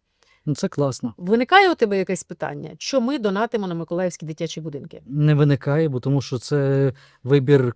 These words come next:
Speaker 1: кожного особистий. І хочу я, доначу. Це те саме, знаєш,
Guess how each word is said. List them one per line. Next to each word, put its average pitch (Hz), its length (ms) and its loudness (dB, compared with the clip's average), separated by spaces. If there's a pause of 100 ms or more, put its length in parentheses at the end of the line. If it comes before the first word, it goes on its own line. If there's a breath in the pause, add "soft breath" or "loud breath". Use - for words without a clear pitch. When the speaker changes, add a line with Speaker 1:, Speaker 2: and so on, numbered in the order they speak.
Speaker 1:
кожного 143 520 4
особистий. 135 560 0 (280 soft breath)
І 127 400 -4
хочу 196 360 4
я, 147 180 6
доначу. 143 460 2 (160 soft breath)
Це 156 120 -2
те 185 140 0
саме, 202 280 4
знаєш, 208 280 4